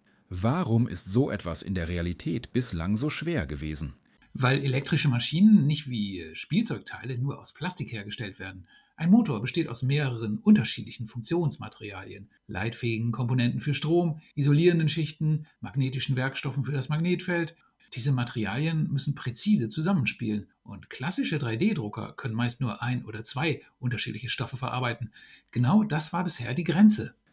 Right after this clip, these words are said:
Speaker 1: Das heißt, der Motor scheitert nicht an der Idee, sondern an der Materialvielfalt.
Speaker 2: Ganz genau. Und am M I T hat man dieses Problem clever gelöst. Mit einer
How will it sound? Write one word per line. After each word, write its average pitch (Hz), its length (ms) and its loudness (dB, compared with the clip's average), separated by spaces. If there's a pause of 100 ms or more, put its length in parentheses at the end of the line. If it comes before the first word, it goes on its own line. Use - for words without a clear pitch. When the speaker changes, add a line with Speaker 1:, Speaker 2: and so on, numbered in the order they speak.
(160)
Speaker 1:
Das - 180 -6
heißt, - 480 -4 (240)
der 104 140 2
Motor 107 440 4
scheitert 117 460 -2
nicht 113 220 4
an 92 100 -4
der 90 120 -2
Idee, 85 420 -2 (180)
sondern 95 520 0
an 104 140 -2
der 101 120 2
Materialvielfalt. 87 1160 -4 (360)
Speaker 2:
Ganz 104 240 -2
genau. 147 380 6 (320)
Und 131 140 -2
am 107 180 -4
M 160 140 0
I 107 120 -4
T 208 240 0
hat 151 140 -4
man 131 100 -4
dieses 151 240 -4
Problem 151 380 -2
clever 156 320 -4
gelöst. 202 480 -4 (260)
Mit 113 160 -8
einer 110 300 -8